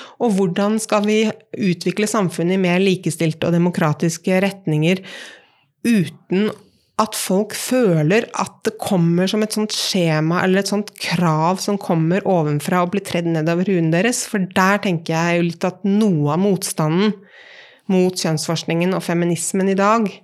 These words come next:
som vi ser både her hjemme, men enda tydeligere i dagens,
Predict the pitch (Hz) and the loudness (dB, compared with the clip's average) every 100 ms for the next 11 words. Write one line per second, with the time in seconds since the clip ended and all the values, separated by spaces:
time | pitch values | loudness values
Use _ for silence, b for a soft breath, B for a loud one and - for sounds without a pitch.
0 | B B B B - 202 185 185 180 175 | B B B B -6 0 0 2 0 2
1 | 165 170 175 175 160 160 170 180 165 156 | 2 2 2 2 2 2 0 0 0 0
2 | 160 160 147 151 156 160 156 151 156 160 | 0 0 2 0 2 2 0 0 0 -2